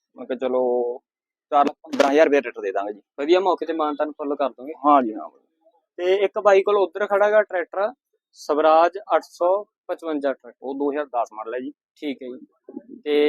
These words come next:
Speaker 2: ਇਹਦੇ ਟਾਇਰ ਤੁਸੀਂ ਵੇਖ ਸਕਦੇ ਹੋ, ਇਹਦੇ ਟਾਇਰ ਤਾਂ ਬਿਲਕੁਲ ਨਵੇਂ ਪਏ ਨੇ, ਤੁਸੀਂ ਆਹ ਵੇਖ ਸਕਦੇ ਹੋ। ਇੱਧਰਲੇ ਵੀ ਤੁਸੀਂ ਇੱਕ ਵਾਰੀ ਚੈੱਕ ਕਰ ਸਕਦੇ ਹੋ, ਬਿਲਕੁਲ ਨਾ ਨਵੇਂ ਪਏ ਨੇ,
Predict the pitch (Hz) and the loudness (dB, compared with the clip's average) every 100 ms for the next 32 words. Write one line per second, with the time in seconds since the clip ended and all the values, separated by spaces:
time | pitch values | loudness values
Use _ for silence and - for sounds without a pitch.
0 | 151 165 165 170 196 196 175 - 214 185 | 2 -2 -4 -2 2 2 2 -2 -6 -2
1 | 156 139 151 160 180 190 190 170 170 165 | -2 -2 -6 -8 -6 0 2 2 0 -8
2 | 165 202 175 143 135 127 123 - - - | -10 -6 -4 -4 -4 -6 -8 -8 -4 2
3 | 151 156 139 - - _ 160 _ _ - | 2 2 -4 -4 -6 _ -20 _ _ -20
4 | - - - _ _ _ 143 160 170 165 | -20 -20 -20 _ _ _ -6 -4 -2 -2
5 | 165 - 151 151 151 143 143 151 - 135 | -4 -6 -10 -6 -4 -6 -8 -16 -12 -8
6 | 139 147 151 147 143 170 170 170 151 143 | -6 -6 -8 -10 -12 -10 -8 -8 _ -14
7 | 143 147 139 127 139 | -12 -12 -10 -10 -14